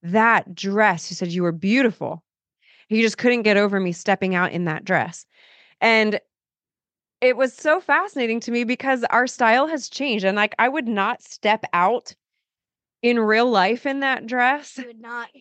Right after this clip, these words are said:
Speaker 1: That's not my style. But what's interesting is how there's, like, a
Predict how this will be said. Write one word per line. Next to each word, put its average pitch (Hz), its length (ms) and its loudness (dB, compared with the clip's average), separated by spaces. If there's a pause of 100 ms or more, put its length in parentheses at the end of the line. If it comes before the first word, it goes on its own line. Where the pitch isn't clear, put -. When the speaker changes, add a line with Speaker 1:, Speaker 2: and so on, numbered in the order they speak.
(260)
Speaker 1:
That's 247 220 2
not 247 220 4
my 294 160 2
style. 254 460 0
But 262 180 0
what's 311 180 -4
interesting 320 720 -4
is 214 280 -2
how 220 580 0 (420)
there's, 247 140 -4
like, 294 160 -2
a 262 180 -2